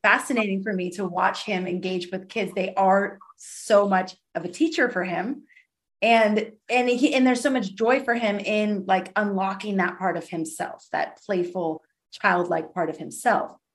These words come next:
So that would probably be, probably be true whether or not you actually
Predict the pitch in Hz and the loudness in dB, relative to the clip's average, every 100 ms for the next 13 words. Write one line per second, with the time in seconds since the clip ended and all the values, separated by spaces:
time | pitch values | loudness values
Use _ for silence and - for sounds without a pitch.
0 | _ - 240 196 175 - _ _ 196 226 | _ 2 8 8 6 -4 _ _ 4 6
1 | 226 220 254 240 233 214 208 196 - 294 | 6 4 2 2 2 0 -2 -4 -8 -2
2 | 330 262 233 202 - 208 175 190 185 180 | -2 0 -2 -2 -4 -4 0 0 2 -2
3 | - 180 170 165 160 - _ _ _ _ | -2 -4 -4 -4 -8 -16 _ _ _ _
4 | 180 185 - 190 - 196 180 170 - | -8 -4 0 -2 -2 -6 -4 -4 -10